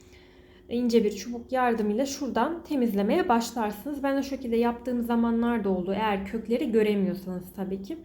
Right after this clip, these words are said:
Ama kökler görünüyorsa, bakın şurada benim köklerim görünüyor.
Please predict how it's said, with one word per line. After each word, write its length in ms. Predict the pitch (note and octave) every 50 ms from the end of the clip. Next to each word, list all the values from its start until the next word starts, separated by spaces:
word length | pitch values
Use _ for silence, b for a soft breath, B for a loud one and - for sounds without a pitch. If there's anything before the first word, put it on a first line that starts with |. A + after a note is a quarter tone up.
| B B B B B B B B B B B -
Ama 200 | D#4+ A#3+ A3+ A3+
kökler 440 | - F4 E4+ E4+ - B3 G#3+ G3
görünüyorsa, 920 | F#3+ F#3+ G#3+ A#3+ B3+ C4+ C4+ C4 B3+ A3 G3 G3 G3 - A#3+ A#3+ C#4 D4+ - - - - -
bakın 200 | A#3+ A#3 - A#3
şurada 340 | A3+ - B3 A#3 - G#3+ G#3
benim 200 | A3+ G#3 G3+ G3
köklerim 520 | - B3 A#3 A#3 - G#3+ G3 F#3+ G3 G3
görünüyor. 560 | G3 A#3 A#3 A#3 A3 G3 F#3+ F#3 G#3+ C4 D4